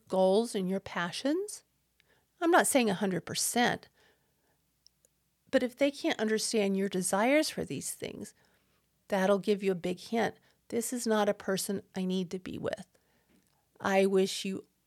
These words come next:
all the best. Thank you for joining in. Thank you for joining this podcast. I really appreciate you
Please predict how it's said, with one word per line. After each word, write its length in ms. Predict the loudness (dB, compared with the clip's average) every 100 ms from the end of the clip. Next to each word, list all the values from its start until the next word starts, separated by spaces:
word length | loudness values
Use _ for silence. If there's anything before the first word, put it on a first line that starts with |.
| _ _ _ 6
all 420 | 8 10 8 6
the 140 | 0
best. 960 | -8 -2 2 2 0 -4 -8 -10 -14 -20 _ _ _ _ _ _ _ _ _ _ _ _ -20 0
Thank 400 | 4 4 2 2
you 100 | -2
for 180 | 0 -4
joining 500 | -4 -4 -4 -8 -12 -4
in. 360 | 0 0 0
Thank 420 | -2 -2 0 0
you 80 | -6
for 240 | -6 -6 -8 _
joining 420 | -4 0 0 -2
this 200 | -4 -8
podcast. 840 | -8 -2 -2 -2 -2 0 0 -4 -12 _ _ _ _ _ _ _ -4
I 120 | -2
really 680 | -2 -4 -2 2 4 4 2
appreciate 680 | 2 -2 -4 -4 -2 -4 -4
you 240 | -4 -6